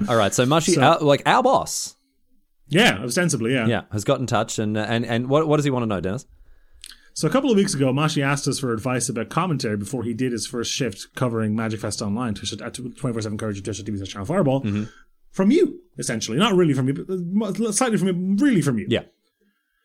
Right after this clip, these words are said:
Speaker 2: And we started talking about, you know, how, what, what makes a good commentator.
Speaker 1: Oh, Dennis, I
Speaker 2: You
Speaker 1: would
Speaker 2: know,
Speaker 1: have got,
Speaker 2: skills.
Speaker 1: like,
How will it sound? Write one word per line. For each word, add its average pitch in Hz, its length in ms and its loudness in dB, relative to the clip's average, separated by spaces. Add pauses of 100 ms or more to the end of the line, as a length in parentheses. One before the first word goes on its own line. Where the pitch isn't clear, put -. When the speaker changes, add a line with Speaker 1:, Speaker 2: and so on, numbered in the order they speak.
(480)
Speaker 2:
And 147 120 2
we 190 80 4
started 208 500 2
talking 208 380 0
about, 120 260 0 (200)
you 131 160 0
know, 107 400 -2
how, 127 100 -10
what, 131 240 -4
what 131 160 -2
makes 123 200 -2
a 123 40 -2
good 117 140 -4
commentator. 131 680 -2
Speaker 1:
Oh, 254 180 4
Dennis, 185 340 0
I 196 80 4
Speaker 2:
You 269 60 6
Speaker 1:
would 330 100 6
Speaker 2:
know, 170 80 6
Speaker 1:
have 113 80 0
got, 127 140 6
Speaker 2:
skills. 127 380 0
Speaker 1:
like, 113 280 0